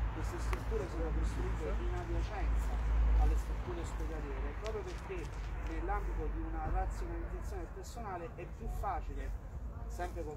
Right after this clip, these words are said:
tanto sacrificio da parte degli operatori, riuscire a garantire l'assistenza su ulteriori posti letto. Tanto per farle un esempio, a Campobasso avevamo due posti letto di terapia, eh, subintensiva, li abbiamo portati a ottanta posti letto.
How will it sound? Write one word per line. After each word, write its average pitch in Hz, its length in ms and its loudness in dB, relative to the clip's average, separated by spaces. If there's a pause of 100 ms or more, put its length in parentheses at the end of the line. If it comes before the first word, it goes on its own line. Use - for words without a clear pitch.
tanto 359 280 -4
sacrificio 151 480 -6
da - 80 -4
parte 143 280 -8
degli 160 100 -8
operatori, 170 560 -6 (400)
riuscire 208 560 -4
a - 60 -6
garantire 180 460 -4
l'assistenza 175 680 -4
su 175 120 -4
ulteriori 160 520 -2
posti 147 380 -2
letto. - 240 -6 (340)
Tanto 185 240 0
per 190 200 -2
farle 202 260 -2
un - 100 -2
esempio, - 520 -4 (500)
a 156 160 -2
Campobasso 202 640 -2
avevamo 175 260 -2 (100)
due 220 100 0 (180)
posti 196 320 -2
letto 180 280 -2
di 180 180 -6
terapia, 185 460 -2 (560)
eh, 165 180 -2
subintensiva, 180 840 -4
li 147 80 -4
abbiamo 202 240 -4
portati 220 480 -2
a 190 60 0
ottanta 202 460 -2
posti - 360 -2
letto. - 360 -4